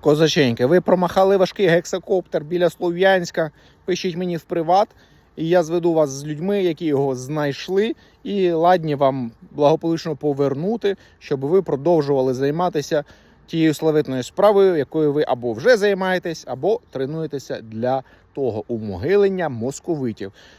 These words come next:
Сьогодні неділя, двадцять якесь там жовтня. Будь ласка, максимально поширюйте цю інформацію, бо загубили робочий, файний, вельми недешевий гексакоптер. Хтось,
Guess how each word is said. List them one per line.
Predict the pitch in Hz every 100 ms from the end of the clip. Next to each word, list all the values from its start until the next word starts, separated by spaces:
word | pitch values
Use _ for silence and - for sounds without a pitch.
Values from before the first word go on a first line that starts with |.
| _
Сьогодні | - 147 160 139 127 113
неділя, | 113 151 202 175
двадцять | 123 135 - 107
якесь | 123 113 120 104
там | - 101 92 85 -
жовтня. | 107 170 226 214 214 196 190 - - -
Будь | 120
ласка, | 143 139
максимально | 127 - 151 143 120
поширюйте | 107 117 143 127 113 113 101
цю | 131
інформацію, | 113 120 113 165 202 208 220 196 - - _
бо | 113 123 156 143 - 117
загубили | 139 131 139 143 131 113 98 107
робочий, | 127 127 117 - 104
файний, | - 139 117 107 104 - - _ _ - 98
вельми | 160 143 127
недешевий | 120 127 123 - 135 113 107
гексакоптер. | 131 139 - 123 233 226 - 208 208 _ _ _ _ _
Хтось, | - - 151 113 -